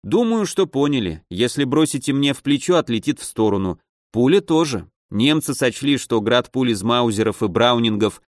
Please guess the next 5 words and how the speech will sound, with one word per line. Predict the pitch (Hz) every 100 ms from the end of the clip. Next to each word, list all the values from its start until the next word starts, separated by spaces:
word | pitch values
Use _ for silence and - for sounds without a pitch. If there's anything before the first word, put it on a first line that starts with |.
| _
истощит | 110 113 139 135 - 139
и |
проломит | - 147 151 180 147 95
зеркальный | 107 104 107 101 101
щит, | - 107 -